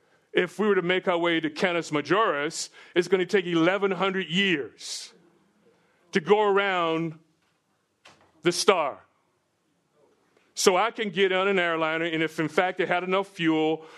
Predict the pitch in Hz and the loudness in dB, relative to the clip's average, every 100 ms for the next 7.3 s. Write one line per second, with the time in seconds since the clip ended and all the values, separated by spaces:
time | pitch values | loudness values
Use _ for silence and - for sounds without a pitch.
0 | - - 175 190 190 165 180 185 185 185 | -8 -4 -4 -4 -2 0 2 2 0 -2
1 | 160 170 160 160 156 156 156 160 - - | 0 0 2 0 0 0 0 -2 -2 0
2 | 190 180 175 196 170 151 123 95 - - | 2 2 0 2 2 0 -4 -12 -18 -20
3 | - _ _ _ _ _ _ _ _ - | -20 _ _ _ _ _ _ _ _ -2
4 | 170 170 165 151 170 175 - - 196 196 | -2 0 0 0 -2 -6 -6 0 0 2
5 | 180 175 170 - - - - 175 175 - | 2 2 0 -10 -20 -10 0 0 0 -2
6 | 185 185 170 180 175 - - 165 180 208 | 0 0 0 0 0 -2 0 0 0 0
7 | 196 - - | 0 -2 -6